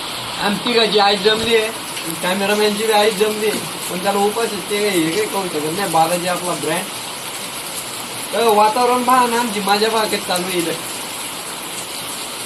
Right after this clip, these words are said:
तर मित्रांनो, आता आम्ही सकाळपासून इथं बसलेले, अकरा वाजेपासून. हे पाऊस पहा तुम्ही कसं चालू आहे, एकदम भारी मध्ये पाऊस चालू आहे.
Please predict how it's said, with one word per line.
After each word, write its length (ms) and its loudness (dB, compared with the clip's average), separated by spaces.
तर 120 6
मित्रांनो, 540 6
आता 540 6
आम्ही 320 6
सकाळपासून 640 4
इथं 280 6
बसलेले, 300 6
अकरा 360 6
वाजेपासून. 640 4
हे 80 8
पाऊस 300 8
पहा 260 8
तुम्ही 220 4
कसं 100 6
चालू 360 6
आहे, 140 4
एकदम 320 6
भारी 280 6
मध्ये 220 4
पाऊस 180 6
चालू 300 6
आहे. 160 4